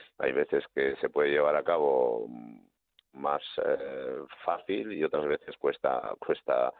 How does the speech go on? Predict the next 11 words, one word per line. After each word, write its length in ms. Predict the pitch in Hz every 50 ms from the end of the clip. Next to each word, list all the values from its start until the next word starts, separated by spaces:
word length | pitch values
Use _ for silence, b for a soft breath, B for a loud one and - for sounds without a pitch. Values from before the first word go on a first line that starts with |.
| B B B B B B
cuesta 260 | - 82 - - 71
más. 220 | 67 69 64 58 -
No 260 | 67 71 73 73 73
es 100 | 73 71 -
sencillo 840 | - 67 65 - - 73 71 69 73 76 73 73 69 67 65 64 64
nada, 440 | 67 71 71 69 58 - - - _ _
eso 680 | - 71 - - 71 71 71 69 67 67 64 62 60 62
está 220 | 64 - - 65
muy 160 | 65 64 62 -
claro, 340 | - 55 62 58 55 - - _ _ -
pero, 520 | 55 57 57 58 57 57 57 55 57 -